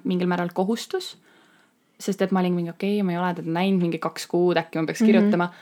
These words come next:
Speaker 2: Ja
Speaker 1: Aga
Speaker 2: nüüd sa tead, et sa ei pea nendega kokku saama, kui need inimesed on kohustus.
Speaker 1: Jaa, jaa. Ja nüüd ongi see, et nagu kõik inimesed, kellega ma saan kokku, ma tean, nad ei ole kohustus.
Speaker 2: Mhm.
Speaker 1: Nagu nad on lihtsalt mulle nii lähedased ja ma armastan neid nii palju, et nagu ma võin, võingi nendega olla koos täpselt nii palju, kui me jaksame olla koos, on ju.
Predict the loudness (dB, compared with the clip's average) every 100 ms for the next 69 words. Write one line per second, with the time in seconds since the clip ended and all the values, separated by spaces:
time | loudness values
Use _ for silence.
0 | 0 4 6 6 4 4 4 2 2 4
1 | 4 4 4 2 2 -2 -2 -2 -2 -2
2 | -4 -4 -4 -4 -6 -8 -6 -8 -6 -6
3 | -4 -4 -6 -2 2 2 2 2 2 2
4 | 0 0 2 2 2 2 2 0 0 -4
5 | 0 0 2 0 0 -4 -2 -2 0 -2
6 | 0 0 2 -2 -2 -4 2 2 2 0
7 | 2 2 2 0 -2 -2 -4 0 2 2
8 | 0 -4 -2 0 2 2 0 0 2 4
9 | 4 2 0 -2 -2 0 0 -2 -2 0
10 | 2 4 4 4 2 -2 -2 0 0 2
11 | 0 -2 -6 -10 0 2 2 0 0 2
12 | 2 2 0 -2 0 -2 -2 -12 _ -8
13 | -6 -4 -2 2 2 2 2 2 2 0
14 | 0 0 2 0 2 2 4 4 4 4